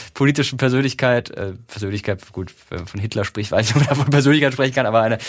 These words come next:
historischen Person und da steht dieser Schreibtisch und du kannst dann halt auch so, den so angucken und ran, äh, dich nicht dran setzen, aber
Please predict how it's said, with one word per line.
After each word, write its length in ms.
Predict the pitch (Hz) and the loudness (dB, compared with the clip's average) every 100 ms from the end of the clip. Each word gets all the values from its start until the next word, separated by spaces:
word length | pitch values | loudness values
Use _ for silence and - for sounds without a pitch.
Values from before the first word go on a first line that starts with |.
| - | -14
historischen 340 | - 127 123 120 | -4 0 0 2
Person 380 | 120 113 135 | 2 2 0
und 60 | 123 | 0
da 80 | 107 | -2
steht 120 | 131 | 0
dieser 140 | 120 | 0
Schreibtisch 420 | - 113 135 135 113 | 2 2 2 -2 -2
und 80 | 113 | -6
du 40 | |
kannst 280 | 101 117 - | -4 -4 -2
dann 120 | 117 | 0
halt 140 | 117 110 | 0 0
auch 100 | 110 | -4
so, 140 | - | -6
den 260 | 101 98 107 | -4 -4 0
so 120 | 104 | 0
angucken 400 | 76 127 127 - | 0 -2 -4 -4
und 160 | - - | -4 -2
ran, 260 | 117 110 | -2 -4
äh, 80 | - | -6
dich 240 | - 113 113 - | -8 -10 -12 -10
nicht 200 | 120 - - | -10 -8 -6
dran 160 | 107 | -4
setzen, 320 | 101 98 113 | -4 -4 -2
aber 260 | 101 101 | 0 2